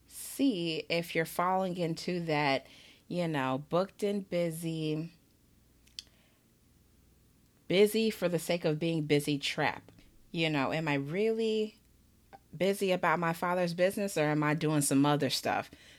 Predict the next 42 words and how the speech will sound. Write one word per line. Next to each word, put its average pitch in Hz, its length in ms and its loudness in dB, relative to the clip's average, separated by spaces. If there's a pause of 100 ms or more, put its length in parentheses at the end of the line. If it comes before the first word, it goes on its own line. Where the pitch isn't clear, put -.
(420)
The 160 100 0
morning 175 500 0
can 170 200 -2
be 156 180 -2
a 151 140 -2
great 139 340 0
time 139 240 -2
to - 180 -6
do 139 120 4
that. 117 240 0
Some 226 180 2
people, 294 640 2
it 226 80 2
may 254 220 6
work 233 260 2
better 208 240 4
in 202 120 4
the 185 60 0
nighttime 175 540 -2
for 170 160 -4
you. 175 240 0
There 139 160 2
are 151 60 2
some 165 180 -2
people, 175 300 -2
night 160 280 6
owls, 175 380 2
their 143 140 2
brains 151 380 0
turn 165 220 0
on 160 160 0
in 156 80 2
the 139 80 2
night 139 280 2
and 147 100 0
then 139 80 2
they're 131 80 0
most 135 240 0
productive 135 420 -2
at 123 140 -2
night. 123 380 -2 (360)
So 190 440 2